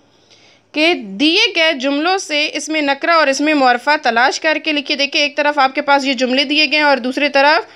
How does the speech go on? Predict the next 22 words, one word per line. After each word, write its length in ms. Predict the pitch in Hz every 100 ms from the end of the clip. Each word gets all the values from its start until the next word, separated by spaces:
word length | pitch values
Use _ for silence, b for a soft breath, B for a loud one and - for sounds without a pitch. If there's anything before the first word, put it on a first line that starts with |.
| B B B -
दो 160 | 262 339
कॉलम 440 | 285 254 285 349
हैं, 160 | 330 330
इसमें 300 | 269 277 269
नकरा 340 | 262 262 294
और 140 | 294 269
इसमें 420 | 269 285 311 466
मुआरफा 380 | 277 233 262 302
का 100 | 302 302
कॉलम। 280 | 294 311 381 B B B B _ _ -
तो 80 | 269
आपने 280 | 269 269 311
यहाँ 280 | 294 302 311
से 140 | 311
इसमें 220 | 339 311 302
नकरा 280 | 285 330
और 120 | 320 285
इसमें 200 | 285 277
मुआरफा 360 | 254 262 311
जो 140 | 285 294
है 120 | 285
वो 380 | 269 320 494 -